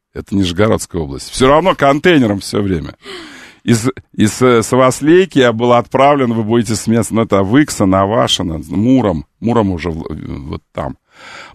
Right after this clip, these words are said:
Потом я был отправлен в Комсомольск-на-Амуре, посёлок Дзёмги, опять контейнером. Потом контейнером я убыл в Переяславку Хабаровского края, это на юг, это за, за Хинганом.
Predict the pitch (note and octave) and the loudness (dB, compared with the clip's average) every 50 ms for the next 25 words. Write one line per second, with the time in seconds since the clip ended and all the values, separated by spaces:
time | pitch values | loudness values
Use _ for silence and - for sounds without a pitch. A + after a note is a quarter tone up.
0 | _ - F#2+ A2 - - E3 F3 E3+ D#3 D3+ C#3+ C#3 C#3+ C#3 C3+ C#3+ - - D#3+ | _ -2 0 0 0 2 0 2 4 4 4 2 2 2 0 0 0 0 2 2
1 | D#3 C3+ B2+ A#2 G2 - A2+ G2+ - - C3+ C3+ C#3+ C3+ A2+ - - - A2 G#2+ | 2 2 2 0 -2 -4 -6 -4 0 2 2 2 2 0 -2 -4 -4 -2 -2 0
2 | A2 A#2 C3+ D#3+ F3+ F3+ - - - G2+ G2+ - - - C3+ C3+ C3+ B2 A#2 A2 | 0 2 2 2 2 0 -2 0 0 -2 -2 -2 -2 0 0 0 0 0 -2 -6
3 | G2 F2 F#2 A#2 C3+ B2+ G#2+ F#2 E2+ D2+ E2 E2+ E2+ - G#2+ A2 G2+ - - A#2+ | -8 -6 -2 0 2 2 2 0 -2 -2 -4 -4 -2 0 0 0 0 -2 -4 -2
4 | B2 C3 C#3+ - - A#2+ G#2 E2+ D#2 D2 C#2 C#2 C2+ C#2 C2+ - _ _ _ _ | -2 -2 -4 -2 0 0 0 0 -2 -4 -8 -10 -10 -12 -14 -18 _ _ _ _
5 | _ _ _ _ _ _ _ _ _ _ _ _ _ _ - - A#2+ B2+ - E3 | _ _ _ _ _ _ _ _ _ _ _ _ _ _ -4 -2 -2 0 0 0
6 | E3 D3+ B2+ - C3+ C3 C3 A2+ D3+ D#3 D#3+ D#3+ D#3 C#3 C3 B2+ B2 B2+ B2+ C3 | 0 0 2 2 2 2 2 4 2 2 4 4 4 4 4 4 4 4 4 4
7 | C3+ C3+ B2 A#2 A#2 G#2 - - - B2 A2+ A2+ A2+ A#2+ A#2+ A#2+ A2 F#2+ F#2 - | 2 0 -2 -2 -4 -4 -6 -4 0 2 4 4 4 4 4 4 4 4 2 -2
8 | - E2+ - - - - D#2+ D#2 C#2+ - - F#2+ F#2+ F#2+ F#2 F2+ E2+ - - - | -8 -12 -14 -14 -12 -12 -12 -12 -10 -6 -6 -4 -2 -2 -2 -2 -4 -8 -8 -8
9 | F2+ E2 - - G2 G#2 B2 D3 D#3 C3+ G#2 F2+ - - D#2+ E2 F2+ F#2+ F#2+ F2 | -8 -8 -6 -4 -2 0 0 2 0 0 -2 -4 -6 -8 -6 -4 -2 -2 -2 -4
10 | D#2 C#2 - - C#2 A#1+ C2+ C#2 D#2 F2+ F2 F2 E2 D2 E2+ E2 - - G2+ G2+ | -4 -8 -10 -12 -14 -12 -10 -6 -4 -4 -4 -4 -4 -6 -6 -8 -4 -4 -4 -2
11 | F#2+ F2+ E2+ C#2 C#2 C2 C2 - | -2 -2 -4 -6 -6 -10 -14 -16